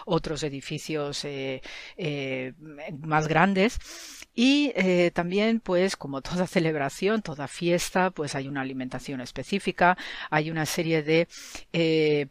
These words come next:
plantas que también se suelen utilizar especialmente por estas fechas, como, eh, suele ser el etrog,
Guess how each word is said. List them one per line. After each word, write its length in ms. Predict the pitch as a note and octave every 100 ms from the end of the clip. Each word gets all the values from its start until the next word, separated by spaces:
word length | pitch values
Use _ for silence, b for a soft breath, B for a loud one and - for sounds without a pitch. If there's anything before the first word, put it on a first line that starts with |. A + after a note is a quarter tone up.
| -
plantas 560 | F3 F#3 F#3 D#3+ C#3+
que 80 | D#3+
también 320 | D3 D#3 E3+
se 140 | D#3 D3+
suelen 400 | - D#3+ D#3+ D3
utilizar 640 | C3+ C#3+ C3+ - E3+ E3+
especialmente 760 | E3 - - F#3+ F3+ D#3+ D#3+ D3+
por 160 | C#3+
estas 300 | E3 - C#3
fechas, 500 | - F3 - F3 F3+ B B B B
como, 480 | - F3 E3+ F#3 G3 - - - -
eh, 380 | F#3+ F3 E3 E3
suele 360 | D#3 - E3+ E3
ser 360 | - F3 F3 B B B B
el 340 | E3 D#3+ D#3+ -
etrog, 640 | D3 D3 - F3 F3 A3